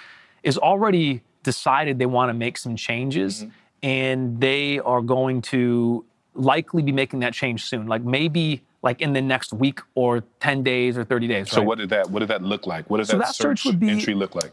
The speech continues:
Speaker 1: Yeah, so what I found was interesting, right? So, so you had a lot of financial advisors spending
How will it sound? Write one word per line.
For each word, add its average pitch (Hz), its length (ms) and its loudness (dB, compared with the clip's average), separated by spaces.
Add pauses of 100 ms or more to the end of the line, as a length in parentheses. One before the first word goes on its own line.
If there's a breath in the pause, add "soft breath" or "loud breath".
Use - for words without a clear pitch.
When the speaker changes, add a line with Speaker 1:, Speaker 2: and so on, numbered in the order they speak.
Speaker 1:
Yeah, 254 240 4
so 214 140 -2
what 226 100 4
I - 20 4
found 277 300 2
was 180 140 4
interesting, 143 320 0
right? 131 140 2
So, 139 260 0 (880)
so 156 300 2
you 160 200 4
had 175 280 0 (340)
a 143 80 4
lot 151 240 2
of 170 80 0
financial 147 320 -2
advisors 117 420 0
spending 123 540 -2